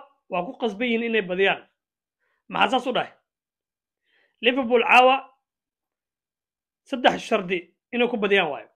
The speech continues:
Midkood. Kolob oo baxaayo. Anfield oo sanadkan cabsi cabsi ah oo laga badin ilaa hadda Liverpool. Iyo Liverpool oo hoggaanka wado. Saddexdaasaa kulmis. Caawa haddii Liverpool Chelsea uga badi wayso gurigooda,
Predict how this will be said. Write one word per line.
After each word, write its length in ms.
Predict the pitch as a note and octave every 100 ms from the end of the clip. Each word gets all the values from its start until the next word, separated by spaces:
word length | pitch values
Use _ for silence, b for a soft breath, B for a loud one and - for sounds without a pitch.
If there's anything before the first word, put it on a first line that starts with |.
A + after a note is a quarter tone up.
| _ _ _ _ _ _ _
Midkood. 380 | G3 F3+ A#3 G3 - _ _ _ _ _ _ _ _ -
Kolob 300 | C4+ A#3 G3
oo 100 | F#3+
baxaayo. 400 | A3 F#3 D3 A#2+ _ _ _ _ _ _ _ _ _ _ -
Anfield 340 | C4 A3+ A#3+
oo 100 | G3+
sanadkan 400 | G3 B3+ - A3 G#3
cabsi 220 | F3+ -
cabsi 320 | F3+ - A#3
ah 60 | E3+
oo 80 | F#3+
laga 220 | G3 A3+
badin 240 | G3+ F#3+ G3
ilaa 260 | G3 F#3+ F#3
hadda 100 | F#3
Liverpool. 380 | F#3 F3 D3 A#2+ _ _ _ _ _ _ _ _ _ -
Iyo 180 | A3+ D4+ - - _ _ _ _
Liverpool 380 | A3 B3 G#3+ A#3
oo 80 | G#3
hoggaanka 340 | F#3 G#3+ F#3+
wado. 300 | E3 D3 D3 _ _ _ _ _ _ _ _ _ _ _ -
Saddexdaasaa 500 | G#3+ F#3+ G#3 G3+ F3
kulmis. 300 | F3+ D3+ B2+ - _ _ _ _ _ -
Caawa 260 | A3+ A3+ G3
haddii 160 | F#3+ A#3
Liverpool 400 | A#3+ A3 G#3+ F3+
Chelsea 300 | B3 B3 A3+
uga 120 | A#3+
badi 180 | A3+ B3
wayso 240 | A3 F#3+
gurigooda, 440 | G#3 A#3+ G#3+ D#3